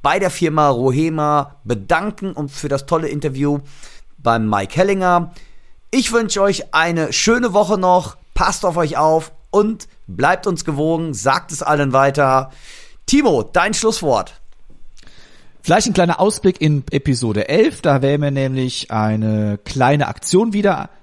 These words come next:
Speaker 2: mit dabei haben, wo ihr mitmachen könnt und dann auch was gewinnen könnt mit etwas Glück. Also das schon mal als kleiner Ausblick. Ja, vielen Dank,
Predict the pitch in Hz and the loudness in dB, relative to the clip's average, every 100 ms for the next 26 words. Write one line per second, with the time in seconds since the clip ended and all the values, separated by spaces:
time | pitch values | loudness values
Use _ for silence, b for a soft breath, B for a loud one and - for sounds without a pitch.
0 | _ 139 175 - - 151 151 147 143 139 | _ 0 0 0 -2 0 4 4 2 2
1 | 139 139 135 127 120 131 - 202 185 185 | 0 0 0 2 2 2 0 2 2 0
2 | 185 - - 180 226 - 156 170 - 135 | -2 0 2 2 0 -4 -2 -2 -2 -6
3 | 127 120 104 - - 98 90 95 143 180 | -6 -4 -4 -6 -12 -12 -8 -4 0 0
4 | 190 - - 175 202 - b b b 147 | -2 -6 -4 -2 -2 -8 b b b -8
5 | - 147 151 143 - 143 147 - 120 127 | -6 -6 -4 -4 0 0 0 -4 -4 -2
6 | 135 113 - 104 - 214 - 214 185 165 | 0 -2 -2 -2 0 -2 0 -2 2 0
7 | 120 B B B B - 226 208 180 214 | 0 B B B B -6 -2 0 2 0
8 | 320 | -4